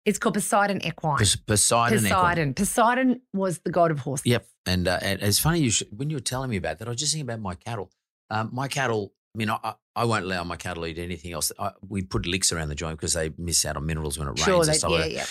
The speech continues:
Speaker 2: But I, I won't, my cattle eat nothing but grass. So, uh,
Speaker 1: Mm-hmm.
Speaker 2: I'm believe in just grass-fed cattle,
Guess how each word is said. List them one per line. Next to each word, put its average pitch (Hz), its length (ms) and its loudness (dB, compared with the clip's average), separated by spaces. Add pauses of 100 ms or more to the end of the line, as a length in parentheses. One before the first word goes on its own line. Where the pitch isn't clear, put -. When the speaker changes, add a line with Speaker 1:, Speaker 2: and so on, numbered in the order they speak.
(140)
Speaker 2:
But 110 200 2
I, 113 260 2
I 104 160 4
won't, 104 320 2
my 95 220 2
cattle 87 280 2
eat 82 100 0
nothing 80 260 -4
but 69 100 -4
grass. 71 320 2
So, 76 340 2
uh, 76 360 2
Speaker 1:
Mm-hmm. - 260 -6
Speaker 2:
I'm 80 280 -2 (340)
believe 92 160 4
in 73 60 -2
just 78 180 -2
grass-fed 69 420 -2
cattle, 87 320 -2